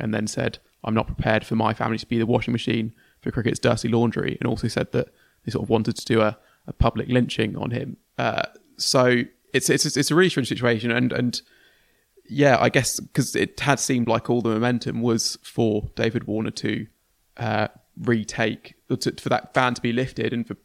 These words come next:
probably for him to lead Australia again in some capacity, whether just in T twenty cricket or maybe even in, uh, in, in O D I cricket, possibly in that World Cup. I mean, I know Cummins has, has been put in place as that captain, but it wouldn't be impossible to see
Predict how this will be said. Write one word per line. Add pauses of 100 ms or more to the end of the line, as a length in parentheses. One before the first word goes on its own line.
(120)
probably
for
him
to
lead
Australia
again
in
some
capacity,
whether
just
in
T
twenty
cricket
or
maybe
even (340)
in, (460)
uh, (840)
in,
in
O
D
I
cricket,
possibly
in
that
World
Cup.
I
mean,
I
know
Cummins
has,
has
been (300)
put
in
place
as
that
captain,
but
it
wouldn't
be
impossible
to
see